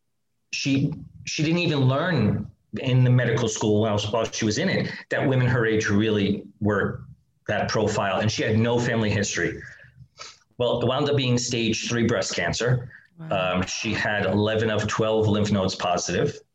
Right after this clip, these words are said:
Speaker 1: uh, and it was right after her thirty-first birthday. Um, she had the surgery. She had a radical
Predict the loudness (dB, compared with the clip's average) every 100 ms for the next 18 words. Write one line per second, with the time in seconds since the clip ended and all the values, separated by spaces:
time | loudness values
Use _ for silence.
0 | _ _ -2 0 0 0 -2 0 0 0
1 | 2 2 2 0 0 0 0 0 0 0
2 | -2 0 0 -2 -4 -4 -2 -2 0 2
3 | 0 -2 _ -2 0 0 -2 -4 -14 _
4 | _ _ _ -10 -4 -2 0 -2 -2 -2
5 | -2 0 0 -2 -4 -8 -18 -20 -12 -6
6 | -2 0 0 0 0 -2 -2 0 0 0
7 | 0 0 2 2 0 -2